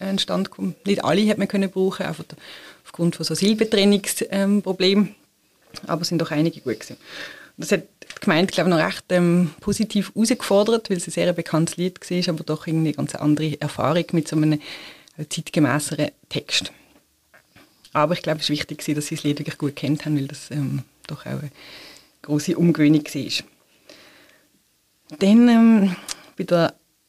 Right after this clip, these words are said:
Lesung, dort, äh, habe ich, ähm, mit einem Video geschafft. Also habe ich, äh, habe ich das so eingeleitet, dass ich mich freue, dass ich für die Lesung von heute den Überset-,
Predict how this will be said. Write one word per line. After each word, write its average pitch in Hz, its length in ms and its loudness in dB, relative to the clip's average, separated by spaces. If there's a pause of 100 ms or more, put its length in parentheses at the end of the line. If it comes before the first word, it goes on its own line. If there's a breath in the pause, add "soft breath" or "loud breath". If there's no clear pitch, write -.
Lesung, 180 640 0 (300)
dort, 196 220 2 (220)
äh, 208 280 4 (100)
habe 185 300 -2
ich, 185 420 2
ähm, 165 560 2 (480 soft breath)
mit 175 240 -2
einem 160 200 0
Video 254 280 2
geschafft. - 560 -4
Also 185 320 -4
habe 180 220 -2
ich, - 100 -8
äh, 160 380 -4 (800 loud breath)
habe 175 100 -2
ich 175 40 2
das 175 120 -4
so - 80 -2
eingeleitet, 175 500 -2
dass 165 120 -6
ich - 60 -2
mich 160 180 2
freue, 160 220 -4
dass 175 180 -8
ich 156 100 -10
für 160 180 -8
die - 120 -6
Lesung 165 240 -4
von 160 160 -6
heute 160 220 -4
den 160 100 -6
Überset-, - 320 -6